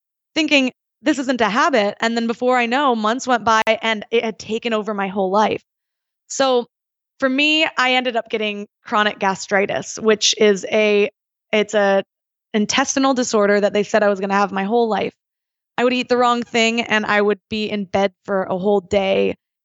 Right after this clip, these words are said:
in, in so much pain. So I had to make a change. So I started reading a bunch of books on nutrition. And, and for me, I, I went on a vegan diet. And so I don't eat animal products at all. And I, uh, it, I healed my stomach in a few weeks.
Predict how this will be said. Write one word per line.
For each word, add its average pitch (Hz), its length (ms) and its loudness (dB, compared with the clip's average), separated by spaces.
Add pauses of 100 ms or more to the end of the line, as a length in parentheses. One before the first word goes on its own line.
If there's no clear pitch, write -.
in, 208 260 -2
in 202 200 0
so 240 280 -2
much - 260 -2
pain. - 400 -6
So - 160 0
I 226 60 4
had 214 420 0
to 240 60 -4
make 220 200 -2
a 208 60 0
change. 202 540 -4 (380)
So - 100 0
I - 20 0
started 269 340 0
reading 277 260 0
a 277 40 0
bunch 233 260 0
of 240 180 0 (280)
books - 340 -2
on 214 200 2
nutrition. 202 640 -2
And, 185 160 -4 (680)
and 226 200 -2
for 254 100 -2
me, 254 380 2 (360)
I, 220 260 0 (140)
I 226 200 0
went 214 240 -4
on 214 160 -2
a 202 60 -2
vegan 226 420 -2
diet. 311 480 2
And 226 160 -6
so 220 180 0
I 214 80 2
don't 220 180 0
eat 214 120 -6
animal 226 300 -2
products 240 380 0
at 220 80 2
all. 240 280 4
And 214 400 -2
I, 214 440 2 (540)
uh, 214 380 2
it, 233 160 0 (100)
I 220 140 -2
healed 226 340 -4
my 214 120 -2
stomach 202 360 -4
in 196 100 -6
a 190 40 -6
few 190 200 -6
weeks. 240 280 -2